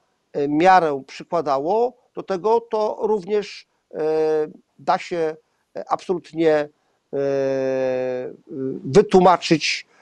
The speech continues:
a, ludziom Kościoła, e, pewne decyzje państwa w tym zakresie. A co do komisji, o której pani była łaskawa powiedzieć, no to, e, e, rzeczywiście, e,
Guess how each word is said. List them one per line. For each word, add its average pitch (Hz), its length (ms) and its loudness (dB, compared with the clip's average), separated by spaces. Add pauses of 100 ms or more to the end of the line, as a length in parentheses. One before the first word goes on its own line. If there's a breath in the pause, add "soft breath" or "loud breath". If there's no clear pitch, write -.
(340 soft breath)
a, 131 680 4
ludziom 160 280 0
Kościoła, 160 720 0 (400)
e, 143 180 -8
pewne 156 360 -6
decyzje 143 420 -2
państwa 214 400 4
w - 80 -14
tym 127 100 -8
zakresie. 139 540 -6 (260 soft breath)
A - 60 -8
co 185 100 -12
do 208 100 0
komisji, 208 320 -4
o 160 40 -8
której 160 120 -2
pani 143 200 -4
była 143 200 0
łaskawa 143 380 -2
powiedzieć, 135 460 -8
no 156 80 -4
to, 151 200 0 (500)
e, 226 60 -14
e, 135 680 -4 (1200)
rzeczywiście, 151 760 4 (520 soft breath)
e, 131 580 2